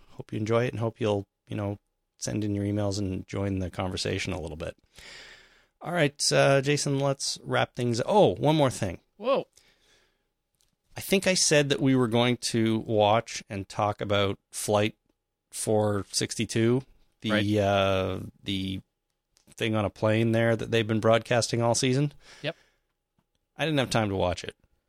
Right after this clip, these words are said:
Speaker 1: So,
Speaker 2: Okay.
Speaker 1: so we didn't. I don't know if you watched it, but,
Speaker 2: I did
Speaker 1: uh,
Speaker 2: not watch it. Were we supposed to?
Speaker 1: Yeah, we were gonna do that and talk about it on this podcast, but
Speaker 2: <laughs>
Speaker 1: it, it, it didn't factor into this episode at all, so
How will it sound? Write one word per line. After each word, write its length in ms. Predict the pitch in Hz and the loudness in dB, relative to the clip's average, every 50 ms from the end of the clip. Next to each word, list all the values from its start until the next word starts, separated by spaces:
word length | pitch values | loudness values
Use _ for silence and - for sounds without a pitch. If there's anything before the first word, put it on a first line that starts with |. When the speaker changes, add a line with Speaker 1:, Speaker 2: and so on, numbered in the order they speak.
| _ _ _ _ _ _ _ _ _ _ _ _ _ _ _ | _ _ _ _ _ _ _ _ _ _ _ _ _ _ _
Speaker 1:
So, 280 | - - - 107 104 | -4 0 2 2 4
Speaker 2:
Okay. 300 | 101 101 117 127 175 190 - 117 - _ _ | 4 4 4 4 2 2 -2 -8 -18 _ _
Speaker 1:
so 160 | - - 160 | -8 -4 0
we 120 | 156 165 180 | 0 0 2
didn't. 280 | 214 214 170 107 85 - _ _ - | 2 0 0 -2 -4 -6 _ _ -4
I 100 | 113 123 | -2 0
don't 100 | 127 131 | 2 4
know 80 | 127 | 2
if 100 | 117 120 | 4 4
you 120 | 143 151 139 | 4 4 6
watched 300 | 113 101 95 - - - | 4 4 2 0 -4 -6
it, 140 | 101 95 - _ | -6 -8 -8 _
but, 220 | - - 98 98 - | -6 -4 -4 -4 -4
Speaker 2:
I 120 | - 113 101 | -4 -4 0
did 160 | 110 101 95 | 0 0 2
Speaker 1:
uh, 40 | 101 | 2
Speaker 2:
not 200 | 117 127 120 113 | 2 2 4 4
watch 240 | 127 147 147 - | 4 2 2 0
it. 120 | - - - | -6 -6 -4
Were 140 | 110 107 107 | -4 -2 -2
we 80 | 107 101 | -2 -2
supposed 300 | - - 127 127 - - | 0 0 0 0 2 0
to? 160 | 190 226 - - - | -2 -2 -2 -6 -4
Speaker 1:
Yeah, 200 | 139 120 95 87 | 0 0 0 2
we 120 | 104 120 131 | 2 2 2
were 100 | 139 135 | 2 2
gonna 180 | 147 147 139 131 | 2 0 0 0
do 160 | 123 131 127 | 0 0 2
that 220 | 123 113 117 - | 2 0 0 -2
and 140 | 117 104 - | -4 -8 -6
talk 180 | - - 104 101 | -2 0 0 0
about 200 | 110 101 98 98 | 2 0 0 0
it 100 | 98 95 | 0 0
on 120 | 95 92 98 | 0 -2 -2
this 140 | 98 90 - | -4 -4 -4
podcast, 440 | - 98 95 92 - 85 82 - - | -4 -6 -6 -4 -6 -6 -6 -6 -6
but 120 | - 98 - - - - - - - - - | -8 -10 -10 -12 -14 -12 -8 -8 -8 -8 -8
Speaker 2:
<laughs> 320 | - - - - - - - | -12 -14 -14 -14 -12 -4 -4
Speaker 1:
it, 260 | - - - - - - - | -4 -2 -2 -6 -6 -4 -4
it, 320 | 269 - - - - - - - - | -6 -6 -4 -6 -6 -6 -6 -6 -6
it 200 | 160 147 - _ | -6 -6 -8 _
didn't 320 | - 160 170 185 196 240 - | -4 -2 -2 -2 -4 -4 -8
factor 520 | - - - 147 135 135 - - 143 123 | -10 -2 0 0 0 0 -2 -2 0 0
into 240 | 127 123 117 113 120 110 | 2 2 0 0 -2 -2
this 200 | 110 98 - - | 0 0 0 -2
episode 400 | 101 - - - - 113 113 113 | -4 -4 -4 -2 0 2 2 4
at 80 | 110 | 4
all, 300 | 110 107 107 110 120 127 - | 4 4 4 4 2 -2 -2
so 500 | - - - 117 104 104 101 98 101 | -4 -2 0 2 2 2 2 0 -2